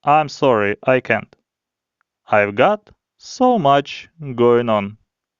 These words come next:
Я в Америці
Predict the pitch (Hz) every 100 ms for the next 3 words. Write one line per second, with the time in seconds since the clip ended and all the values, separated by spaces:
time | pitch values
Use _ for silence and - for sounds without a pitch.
0 | _ _ _ _ _ _ _ _ _ _
1 | _ _ _ _ _ _ _ _ _ _
2 | _ _ _ _ _ _ _ _ _ _
3 | _ _ _ _ _ _ _ _ _ _
4 | _ _ _ _ _ - 113 123 123 143
5 | 220 156 - 104